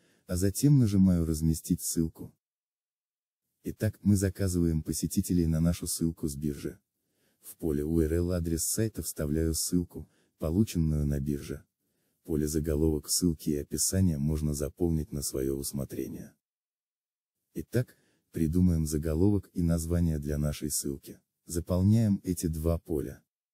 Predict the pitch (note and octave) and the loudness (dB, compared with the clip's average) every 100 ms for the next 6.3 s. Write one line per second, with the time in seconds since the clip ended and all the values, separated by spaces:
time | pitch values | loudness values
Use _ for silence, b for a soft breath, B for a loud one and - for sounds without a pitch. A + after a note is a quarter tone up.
0 | _ _ _ _ _ _ _ _ _ _ | _ _ _ _ _ _ _ _ _ _
1 | _ _ _ _ _ _ _ _ _ _ | _ _ _ _ _ _ _ _ _ _
2 | _ _ _ _ _ _ _ _ _ _ | _ _ _ _ _ _ _ _ _ _
3 | _ _ _ _ _ _ _ _ _ _ | _ _ _ _ _ _ _ _ _ _
4 | _ _ _ _ _ _ - F2 - A2+ | _ _ _ _ _ _ -6 0 2 2
5 | - - A2+ B2+ F2+ F2 - E2+ D#2 D#2 | 0 2 4 4 0 -6 -4 -2 -2 -2
6 | D#2 C2 - | -4 -4 -8